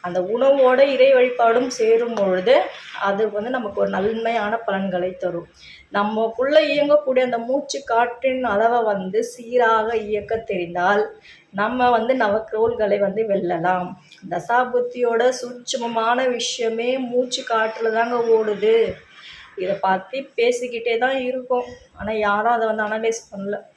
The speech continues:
So, யோகமான திசை ஓடும்போது அதற்கான பாவத்துல மூச்சு காற்று இயங்கும். ஆறு, எட்டு, பன்னெண்டுல ஓடும்போது அதற்கான பாவத்துல மூச்சு காற்று இயங்க ஆரம்பிக்கும். சில பேரெல்லாம் நடந்து போக, போயிட்டே இருப்பாங்க. திடீர்னு என்ன பண்ணும்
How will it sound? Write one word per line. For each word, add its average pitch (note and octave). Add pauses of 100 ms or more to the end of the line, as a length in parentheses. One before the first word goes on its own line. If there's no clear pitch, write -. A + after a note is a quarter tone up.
(340)
So, A#3
யோகமான C#4
திசை C4+
ஓடும்போது B3
அதற்கான A#3
பாவத்துல A#3
மூச்சு A#3
காற்று G3+
இயங்கும். G3 (160)
ஆறு, A#3+
எட்டு, A3+
பன்னெண்டுல A3
ஓடும்போது G3+
அதற்கான A3 (340)
பாவத்துல A3+
மூச்சு A#3
காற்று G#3+
இயங்க G3+
ஆரம்பிக்கும். F#3 (260)
சில B3+
பேரெல்லாம் C4+
நடந்து C4
போக, A#3+ (120)
போயிட்டே B3
இருப்பாங்க. A#3 (420)
திடீர்னு C4
என்ன B3+
பண்ணும் B3